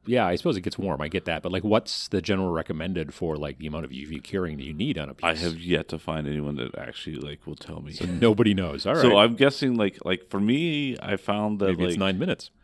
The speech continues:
Speaker 2: it, that, that was kind of, I'm like, but for me, I found that, like, that fifteen-ish minute range seems to work well.
Speaker 1: Mm-hmm.
Speaker 2: So I put a whole bunch of stuff on it last night, like, almost two build plates full,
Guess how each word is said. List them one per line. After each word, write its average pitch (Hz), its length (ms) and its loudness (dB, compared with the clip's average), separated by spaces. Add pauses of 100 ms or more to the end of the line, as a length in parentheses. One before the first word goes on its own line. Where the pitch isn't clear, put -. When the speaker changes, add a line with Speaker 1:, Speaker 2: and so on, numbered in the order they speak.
(600)
Speaker 2:
it, - 280 -4
that, 98 180 -4
that 104 140 0
was 110 140 0
kind 104 260 -6
of, - 160 -20
I'm 92 140 -6
like, 87 160 -4 (300)
but 90 260 2
for - 640 -12
me, 120 380 0
I 101 120 -4
found 104 420 -4
that, 95 180 -2
like, 85 200 -8 (240)
that 82 200 -8
fifteen-ish 104 1080 -4
minute 107 320 -4
range 110 360 -4
seems 110 200 -6
to 104 80 -4
work 101 240 -6
well. 127 360 -2
Speaker 1:
Mm-hmm. 92 280 -6 (340)
Speaker 2:
So 95 440 4
I 95 220 -4
put 98 280 -2
a 92 40 2
whole 98 160 0
bunch 95 240 0
of 90 60 -6
stuff - 260 -2
on 95 220 0
it 82 100 -4
last 90 280 -6
night, 92 180 -4
like, 80 180 -8
almost 101 360 -4
two 101 140 -4
build 82 300 -4
plates - 280 -6
full, 67 380 -8